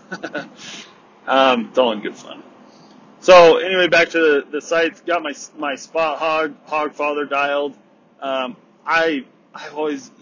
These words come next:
ever since I started shooting a slider, I love it. Hasn't burned me yet. Um, I'm sure it will. Who knows? But up till this point, haven't had a reason not to run a slider, especially on an archery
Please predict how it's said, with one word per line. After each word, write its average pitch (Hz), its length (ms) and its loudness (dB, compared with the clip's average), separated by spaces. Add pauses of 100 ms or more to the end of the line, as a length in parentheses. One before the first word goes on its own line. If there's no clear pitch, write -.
(180)
ever 160 200 -6
since 160 240 -12
I 156 80 -2
started 151 360 -6
shooting 156 220 -14
a - 40 -20
slider, 143 640 -8
I 120 100 -12
love 135 300 -4
it. 139 160 -8 (380)
Hasn't 151 380 -6
burned 151 240 -2
me 127 160 -8
yet. 135 260 -4 (540)
Um, 123 340 -6
I'm 123 120 -14
sure 147 240 -6
it - 120 -10
will. 165 400 -2 (320)
Who 151 100 -12
knows? 139 520 -8 (120)
But 127 320 -8
up 139 220 -10
till 135 220 -6
this 131 120 -10
point, 135 440 -10 (800)
haven't 135 280 -6
had 135 160 -4
a 123 60 -8
reason 123 260 -10
not 127 220 -10
to 120 340 -8
run 131 220 -10
a 113 40 -12
slider, 123 420 -6
especially 160 760 -6 (380)
on 135 180 -6
an 120 80 -12
archery 135 720 -8